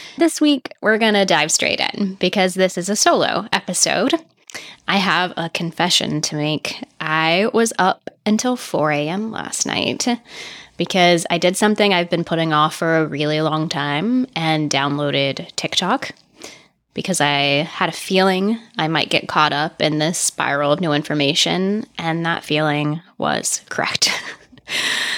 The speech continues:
But I was inspired by it for this episode.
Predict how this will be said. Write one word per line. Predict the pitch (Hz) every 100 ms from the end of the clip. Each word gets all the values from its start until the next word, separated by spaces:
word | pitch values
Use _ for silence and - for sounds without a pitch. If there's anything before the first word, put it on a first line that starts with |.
| -
But | 202
I | 185
was | 196 226 233 240 226
inspired | - 202 - 185 170 180 - - - 226 190
by | 147 139
it | 143 139 - 208 196
for | 196 175
this | 170 -
episode. | 170 175 - 175 165